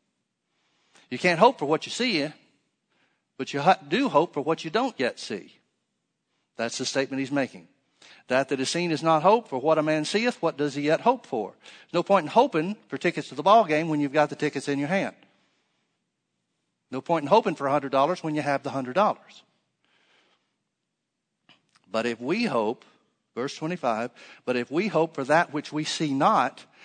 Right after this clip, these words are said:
then do we with patience wait for it." And that's what we're doing now. We're with, we're patiently, or the, well, we're trying to be patient, waiting for Jesus to come back for us. Verse twenty-six,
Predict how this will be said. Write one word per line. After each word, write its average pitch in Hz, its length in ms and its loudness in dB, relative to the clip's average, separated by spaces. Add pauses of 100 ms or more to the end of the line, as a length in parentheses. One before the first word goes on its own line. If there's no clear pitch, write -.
(220)
then 185 300 0
do 185 140 2
we 175 180 2
with 151 280 -2
patience 240 720 -4
wait 180 340 -2
for 123 280 -4
it." 82 280 -12
And 117 140 -12
that's 139 200 -2
what 147 140 -10
we're 131 100 -6
doing 135 260 -4
now. 95 240 -10 (360)
We're 123 160 -4
with, 123 280 -6 (160)
we're 117 160 -8
patiently, 214 840 -6 (200)
or 120 100 -12
the, 113 120 -14 (200)
well, 120 200 -6
we're 123 60 -8
trying 190 360 0
to 107 60 -8
be 107 240 -8 (140)
patient, 180 540 -6 (920)
waiting 147 400 -2
for 127 100 -8
Jesus 123 360 -6
to - 80 -20
come 123 160 -8
back 101 240 -8
for - 180 -18
us. - 180 -20 (1500)
Verse 117 180 -8
twenty-six, 110 520 -10